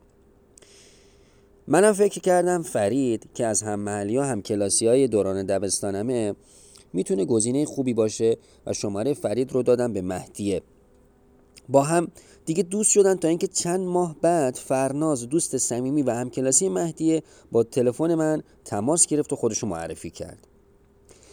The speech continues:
فرناز دختر خوب و ساده‌ای بود و صدای خیلی نازکی داشت.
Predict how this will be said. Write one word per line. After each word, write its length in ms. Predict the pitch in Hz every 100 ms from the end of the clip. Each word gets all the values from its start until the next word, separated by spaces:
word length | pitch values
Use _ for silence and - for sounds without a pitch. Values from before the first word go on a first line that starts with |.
| - - _
فرناز 720 | - 233 262 226 214 208 208
دختر 280 | 175 - 214
خوب 220 | 185 220
و 60 | 220
ساده‌ای 380 | 202 190 190
بود 260 | 165 156 151
و 40 | -
صدای 260 | - 180
خیلی 720 | 220 - - 190 208 208 208 202
نازکی 440 | 156 120 113 95
داشت. 300 | 87 92 -